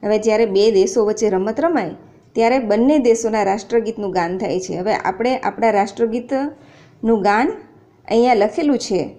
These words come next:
તે આપણે નીચે જોઈશું, પણ અત્યારે તે આપણે ગાવાનું નથી કે રાષ્ટ્રગાન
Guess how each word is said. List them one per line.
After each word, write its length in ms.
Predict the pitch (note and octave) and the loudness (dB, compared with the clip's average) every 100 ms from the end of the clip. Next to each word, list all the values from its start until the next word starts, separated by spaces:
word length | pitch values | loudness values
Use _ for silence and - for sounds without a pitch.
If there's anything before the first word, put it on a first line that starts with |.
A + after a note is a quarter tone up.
| - | -6
તે 120 | A3+ | -2
આપણે 280 | A3 F#3+ G3+ | 0 0 -2
નીચે 380 | F#3 F3+ A#3 C4+ A#4 - - - - - | -4 -2 0 0 -2 -12 -20 -20 -20 -4
જોઈશું, 540 | A3 G3+ G3+ F#3 B2+ - - _ - _ - | 2 2 2 -6 -8 -12 -20 _ -20 _ -2
પણ 80 | |
અત્યારે 360 | G#3+ G#3+ B3+ B3 | -2 0 2 2
તે 140 | B3 | 2
આપણે 220 | A3+ A#3 A3+ | 0 0 2
ગાવાનું 500 | F#3+ F#3 G3 B3+ F#4+ | 2 2 2 0 -2
નથી 360 | C4 A#3 A#3 G3+ | -2 -2 -2 -2
કે 120 | F#3 | 0
રાષ્ટ્રગાન 680 | F#3 G3 - A#3 A#3+ A#3 F#3 | 0 -2 -2 -2 0 0 -2